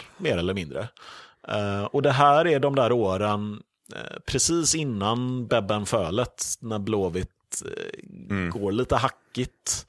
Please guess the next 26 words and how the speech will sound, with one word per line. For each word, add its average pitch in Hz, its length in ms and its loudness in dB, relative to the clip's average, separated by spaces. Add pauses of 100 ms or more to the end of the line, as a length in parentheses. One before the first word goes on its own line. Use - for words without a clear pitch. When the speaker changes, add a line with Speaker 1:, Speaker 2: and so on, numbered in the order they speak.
(560)
Speaker 1:
eh, - 100 -8
gör 101 420 4
inte 123 240 2
så 101 100 0
mycket 98 240 0
mål, 87 420 -2
har - 240 -4
lite 95 240 -4
svårt. - 420 -2
Och, - 220 -6
så, - 240 -2
så 127 200 -2
Tryggve 113 420 -4
får - 280 0
aldrig 104 240 0
riktigt - 320 -6
den 98 120 -4
där, 82 280 -2 (880)
ehm, 50 520 -12 (840)
folkets 101 600 0
kärlek 92 560 2
på 113 80 2
lång 135 280 0
sikt. - 280 -2
Speaker 2:
Nej. 82 160 -2
Speaker 1:
Men, 107 160 -2